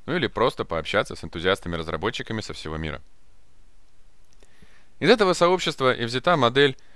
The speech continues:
магнитного подвеса ротора электродвигателя. Здесь использованы сразу несколько библиотек Simscape. Машина с постоянными магнитами взята из библиотеки электрики. Ее механические параметры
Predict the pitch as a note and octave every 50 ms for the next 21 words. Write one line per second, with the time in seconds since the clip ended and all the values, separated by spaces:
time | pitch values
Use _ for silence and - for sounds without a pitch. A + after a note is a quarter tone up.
0 | - - - - - - - F#2+ F#2 G#2 B2+ B2+ - G#2 G2 F2+ - F#2 F#2 F#2
1 | G#2+ A#2+ B2+ - - F#2 G2+ A2 G#2 - F#2+ F2+ E2+ F2 E2+ - E2+ D#2+ E2+ E2+
2 | D#2+ - - - - - - - - - - - - - - - - F#2 G#2+ E3
3 | F#3+ G#3 F#3 - - F3+ F#3 F3+ E3+ E3 E3+ E3 D3+ - D#3+ E3 E3 D#3 D3+ D3
4 | D#3 D#3 - C#3+ B2+ - B2+ A#2 A2 A2+ A2 G#2+ G#2+ - A2+ G#2+ - - G#2+ -
5 | - G#2 E2 C#2+ - - - - - - - - - - - - - - - -
6 | - - - A#2 - F3 F3+ E3+ - - C3+ - - B2 C3+ D3 D#3 D#3 C#3 C3
7 | B2+ B2+ B2 - A2+ D3+ E3+ D3 B2 G#2 F2+ D#2 - - - - - - - -
8 | - - F2 G#2 A2+ - D3 D#3 D#3 C3+ A#2 G#2+ G2 G#2+ G#2+ G#2+ - C3 A#2+ -
9 | A2+ G#2 G#2 G2+ - - D#2+ - - - - - - - - - - - - -
10 | - - - - - F#2+ F#2+ B2 D#3 E3 E3+ D3+ - C#3 C#3+ D3+ D3+ - D3+ -
11 | - C#3+ C3+ - - A2+ A2+ C3 D#3 D#3+ C#3+ - G2+ F2+ D#2 -